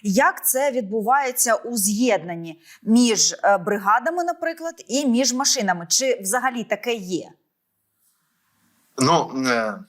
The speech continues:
Speaker 2: кожної бригади, в кожного підрозділу, батальйона є своя зона виконання. Але... Треба розуміти те, що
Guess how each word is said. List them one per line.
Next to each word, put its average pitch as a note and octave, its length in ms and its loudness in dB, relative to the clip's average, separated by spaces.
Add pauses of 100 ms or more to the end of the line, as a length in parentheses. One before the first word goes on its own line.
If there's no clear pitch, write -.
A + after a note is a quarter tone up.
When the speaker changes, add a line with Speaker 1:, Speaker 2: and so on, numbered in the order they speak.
(260)
Speaker 2:
кожної F3 480 2
бригади, A2 720 -2
в F#3 140 -18
кожного D3 500 0
підрозділу, G#2+ 800 -4
батальйона A2+ 840 -4
є F3+ 200 0
своя C#3 260 -2
зона C3 240 -2
виконання. G#2+ 560 -10 (220)
Але... D3+ 420 0 (680)
Треба F#3+ 280 2
розуміти D3 480 -4
те, C4 220 -2
що - 500 -2